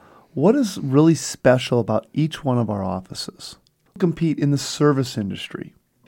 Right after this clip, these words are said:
And research shows us that consumers spend money based on the level of experience they feel that they had. It's not just about the product.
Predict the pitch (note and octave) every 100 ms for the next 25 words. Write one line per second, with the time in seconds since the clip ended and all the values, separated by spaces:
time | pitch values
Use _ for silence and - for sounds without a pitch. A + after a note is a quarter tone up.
0 | - D#3 D#3 B3 C4+ C#4 C#4+ - G3+ G3
1 | D3+ - - C3 A#2+ F#3+ G#3+ G#3 - C3+
2 | A2+ A2+ C3 E3+ F3+ A2+ A#2 - _ _
3 | _ D3 G#3+ A3 A3 D#3 B2+ C#3 F3+ C4
4 | A#3+ - - D#3+ D#3+ D#3+ - B2 - -
5 | D3 D3+ D3 C3 B2+ A#2+ G#2 G#2 G2+ -
6 | - _ _ _ _ _ _ _ _ _
7 | - D3 E3 A3 C#4 F#3+ F3+ D#3 D3+ -
8 | - D3 G3+ E3 - -